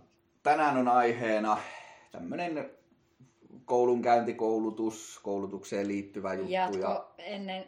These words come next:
Speaker 2: ennen kaikkea jatko-opintoihin
Speaker 1: Nimenomaan.
Speaker 2: liittyvää. Mm.
Speaker 1: Nimenomaan jatko-opintoihin. Eli jätetään toi peruskoulu vähän taustalle. Ja tota, ennen kuin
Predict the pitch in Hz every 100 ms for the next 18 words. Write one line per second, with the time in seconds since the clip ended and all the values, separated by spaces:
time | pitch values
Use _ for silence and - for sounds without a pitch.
0 | - 220 208 190 180 - 185 180 - 156
1 | 160 - 175 160 151 175 120 113 113 233
2 | - 127 113 110 175 175 196 - _ _
3 | _ - 110 175 151 135 110 117 - 113
4 | 107 104 95 92 92 95 98 92 - _
5 | _ _ _ _ _ _ _ _ - 110
6 | 120 127 127 120 123 120 143 147 147 -
7 | 117 104 98 101 110 - - - _ _
8 | _ _ _ 98 95 98 95 95 - -
9 | 92 90 87 90 98 120 127 - - _
10 | - - 95 - 98 - 101 101 - -
11 | - _ _ _ - 123 117 104